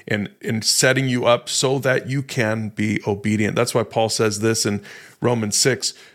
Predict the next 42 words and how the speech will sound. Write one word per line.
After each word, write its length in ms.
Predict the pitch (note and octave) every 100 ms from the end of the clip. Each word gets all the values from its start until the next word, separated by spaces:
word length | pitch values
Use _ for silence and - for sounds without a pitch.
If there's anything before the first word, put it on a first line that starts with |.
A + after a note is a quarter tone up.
| _ -
"Should 260 | - C#3
we 80 | A#2+
keep 280 | - C#3+ C3+
on 200 | A2+ G#2+
sinning 500 | - D#3 A#2 G2+ G#2+
so 160 | -
that 120 | G#2+ G#2
God 280 | A2+ A#2
can 140 | - G#2+
show 180 | - A2
us 160 | G#2+
more 180 | A2+ A2+
and 80 | A2
more 140 | A2
of 80 | G#2+
his 160 | G#2 G2+
wonderful 380 | G#2+ A2 A2+
grace?" 420 | G#2 A2+ B2+ A2 A#2+
I 40 |
mean, 120 | A2
Paul 260 | - C3+ B2
asked 200 | B2+ -
that 100 | A2+
very 220 | A#2+ D3
question 420 | - D#3 C#3 C3+
in 80 | A#2+
the 60 | A2+
course 340 | - B2+ B2
of 100 | G#2+
writing 280 | A2+ A#2 A2+
this, 240 | G#2 - - - -
this 160 | A2
great 300 | - B2 A#2+
letter 260 | B2 A#2 A#2+
to 160 | - A#2
the 80 |
Romans. 560 | G#2+ A#2 A#2+ G#2 G#2 - - _ _ _ _ _ _ _ -
He 80 | B2+
just 220 | A2+ B2
spent 260 | - A#2+ -
five 300 | B2 A2+ -
chapters 600 | B2 A2+ - A2+ G#2+